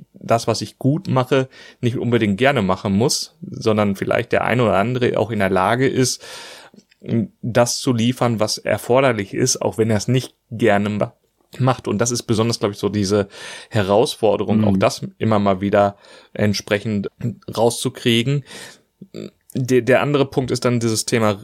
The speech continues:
Speaker 1: wenn, wenn du das machst, was du gerne machst oder so, Gefahr, äh, als Rosinenpicker zu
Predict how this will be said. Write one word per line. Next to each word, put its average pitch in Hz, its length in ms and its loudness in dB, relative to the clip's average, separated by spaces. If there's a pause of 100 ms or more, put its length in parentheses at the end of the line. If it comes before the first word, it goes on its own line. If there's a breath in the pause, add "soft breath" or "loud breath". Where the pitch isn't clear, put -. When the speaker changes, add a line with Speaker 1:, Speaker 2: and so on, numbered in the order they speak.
(120)
Speaker 1:
wenn, 110 300 0
wenn 110 120 2
du 110 80 2
das 113 400 0
machst, 120 280 -2
was 110 120 -2
du 98 300 -6
gerne 123 300 2
machst 123 240 -2
oder 113 120 4
so, 113 400 2
Gefahr, 120 1080 0 (420 loud breath)
äh, - 260 0
als - 340 0
Rosinenpicker 127 720 0
zu 127 420 0